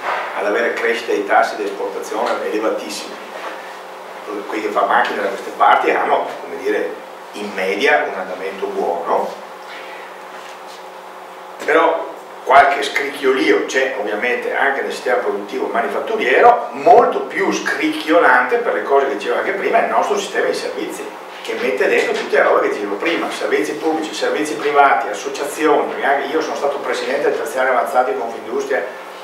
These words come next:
millecinquecento aziende rappresentate a livello veneto. C'era da aver paura, adesso ve lo dico qua fuori dal microfono dove devo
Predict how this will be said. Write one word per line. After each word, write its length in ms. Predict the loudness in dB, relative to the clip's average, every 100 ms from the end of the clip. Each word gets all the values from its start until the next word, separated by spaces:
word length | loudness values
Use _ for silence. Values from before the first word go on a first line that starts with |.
| -14
millecinquecento 720 | -6 0 2 2 -2 -2 0 0
aziende 280 | 2 2
rappresentate 580 | 2 0 -2 2 4 4
a 20 |
livello 300 | 2 0 0
veneto. 320 | 2 0 0 -4
C'era 220 | 2 4
da 60 | 4
aver 180 | 2 0
paura, 320 | -2 -2 0
adesso 160 | 0 -4
ve 60 | -8
lo 60 |
dico 220 | -6 -2 -2
qua 260 | 2 4 4
fuori 140 | 2 0
dal 160 | 0
microfono 420 | -2 0 0 0 -2
dove 220 | -4 -2
devo 200 | 0